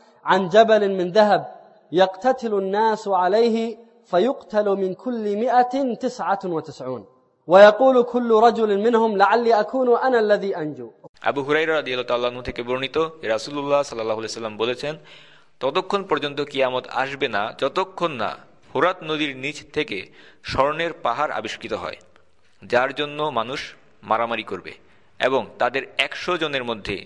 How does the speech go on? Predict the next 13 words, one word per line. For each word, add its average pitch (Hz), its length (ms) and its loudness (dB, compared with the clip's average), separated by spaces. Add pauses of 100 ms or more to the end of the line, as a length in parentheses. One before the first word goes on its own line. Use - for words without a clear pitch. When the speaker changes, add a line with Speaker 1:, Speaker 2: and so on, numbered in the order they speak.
Speaker 2:
নিরানব্বই 151 600 -4
জনই 131 440 -6 (380)
মারা 101 220 -2
যাবে, 90 260 -12 (500)
কিন্তু 185 440 -4 (380)
তারা 139 180 2
প্রত্যেকেই 190 640 -4
ভাববে 117 380 -4 (360)
সেই 190 340 -4
হবে 147 380 -4 (160)
সৌভাগ্যবান 143 680 -2
সেই 131 240 -6
ব্যক্তি 127 460 -10